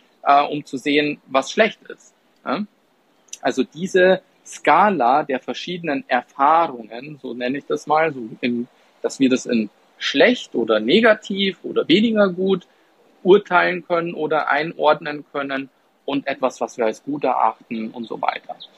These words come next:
Und dazwischen gibt es ganz, ganz viele, ähm,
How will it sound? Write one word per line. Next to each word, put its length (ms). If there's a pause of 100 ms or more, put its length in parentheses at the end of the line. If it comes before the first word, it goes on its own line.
(180)
Und 160
dazwischen 680 (160)
gibt 180
es 100
ganz, 260
ganz 300
viele, 640 (480)
ähm, 600